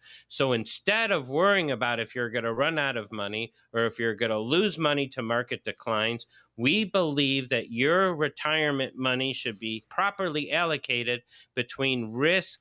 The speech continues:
and safety. If you wanna make sure if your retirement plan is all that it can be, and you've got a hundred thousand or more saved for retirement, get on my calendar, call the office,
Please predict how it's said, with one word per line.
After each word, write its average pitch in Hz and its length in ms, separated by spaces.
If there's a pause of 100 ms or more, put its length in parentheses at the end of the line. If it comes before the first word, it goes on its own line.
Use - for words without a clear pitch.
and 131 220
safety. 127 640 (300)
If 113 140
you 160 140
wanna 214 260
make 185 220
sure 170 240
if 117 140
your 151 180
retirement 160 680
plan 147 280
is 123 120
all 135 200
that 139 160
it 127 180
can 165 460
be, 127 540
and 127 160
you've 113 160
got 127 200
a 98 80
hundred 180 600
thousand 147 540
or 143 340
more 143 320
saved 139 400
for 135 140
retirement, 123 880
get 139 240
on 185 220
my 185 180
calendar, 120 680
call 165 320
the 175 180
office, 123 440